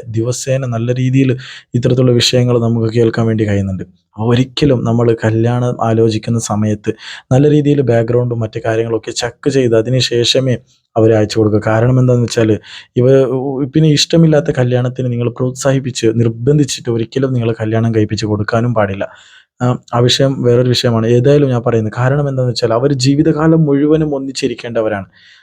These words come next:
നമ്മുടെ വീട്ടിൽ ചിലപ്പോൾ പതിനെട്ട്, പതിനെട്ട്, ഇരുപത് വയസ്സ് വരെ നമ്മുടെ വീട്ടിൽ തന്നെ ഉണ്ടാകും. ഉം, വാപ്പൻ്റെ അടുത്തോ അല്ലെങ്കിൽ ഉമ്മാൻ്റെ അടുത്തോ ഉണ്ടാകും.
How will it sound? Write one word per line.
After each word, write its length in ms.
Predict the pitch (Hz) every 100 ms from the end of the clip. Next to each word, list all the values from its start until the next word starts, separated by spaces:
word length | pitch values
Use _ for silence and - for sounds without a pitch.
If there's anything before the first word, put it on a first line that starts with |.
| _
നമ്മുടെ 260 | - 107 123
വീട്ടിൽ 260 | 127 127 131
ചിലപ്പോൾ 460 | 135 127 127 135 131
പതിനെട്ട്, 500 | 127 120 127 123 135 123
പതിനെട്ട്, 520 | 123 120 123 123 139
ഇരുപത് 380 | 139 123 131 131
വയസ്സ് 420 | 123 120 - 135
വരെ 220 | - 127 127
നമ്മുടെ 320 | 127 123 127
വീട്ടിൽ 300 | 127 120 117 113
തന്നെ 280 | 123 120 117
ഉണ്ടാകും. 400 | 117 107 104 101 _
ഉം, 180 | 120 127 127
വാപ്പൻ്റെ 400 | - 113 - 113 113
അടുത്തോ 240 | 110 120
അല്ലെങ്കിൽ 280 | 113 110 117
ഉമ്മാൻ്റെ 380 | 110 110 113 110
അടുത്തോ 240 | 107 - 117 - - -
ഉണ്ടാകും. 380 | - 107 104 110